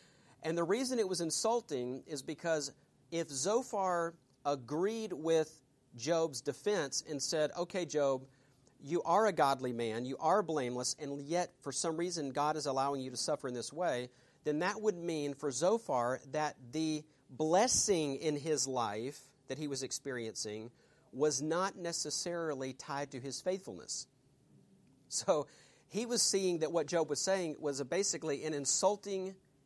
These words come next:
correct, form of correction, because he took it as Job was sort of flipping the table and saying, "Listen, Zophar, not only am I innocent,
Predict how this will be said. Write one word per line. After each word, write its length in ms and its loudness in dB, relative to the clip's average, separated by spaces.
correct, 380 0
form 260 0
of 100 -2
correction, 720 -4
because 320 -2
he 120 -6
took 260 -4
it 140 -2
as 420 0
Job 340 4
was 120 0
sort 180 0
of 80 0
flipping 460 0
the 80 -2
table 420 -2
and 180 -6
saying, 280 -2
"Listen, 240 -2
Zophar, 320 0
not 160 2
only 280 0
am 120 -4
I 160 -2
innocent, 580 -2